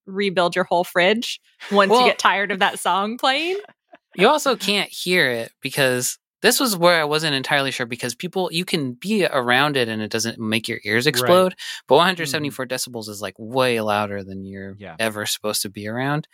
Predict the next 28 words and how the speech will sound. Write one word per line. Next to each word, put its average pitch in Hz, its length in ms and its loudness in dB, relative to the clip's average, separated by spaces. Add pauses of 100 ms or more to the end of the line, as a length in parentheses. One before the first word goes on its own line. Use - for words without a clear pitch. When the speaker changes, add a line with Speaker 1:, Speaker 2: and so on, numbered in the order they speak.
(240)
Speaker 2:
But 139 120 2
they 160 80 6
said 185 200 4
if 185 100 0
Speaker 3:
So - 40 -2
Speaker 2:
it 127 160 0
Speaker 3:
it's 113 100 -8
in 101 60 -6
there. 92 100 -12
Speaker 2:
depressurizes, 113 680 0
then 117 160 0
you 110 120 -2
can't 123 300 -2
hear 110 240 -2
it 104 80 -10
anymore - 480 -20 (240)
'cause 107 220 -16
it's - 340 -12 (160)
just 120 320 -10
Speaker 3:
Oh. 117 140 -12
Speaker 2:
can 135 180 -4
only 131 300 4
exist 117 420 0
in 123 200 4
that 107 200 0
chamber 110 440 -2
somehow. 120 480 -6 (340)
Speaker 3:
Okay. 104 340 -18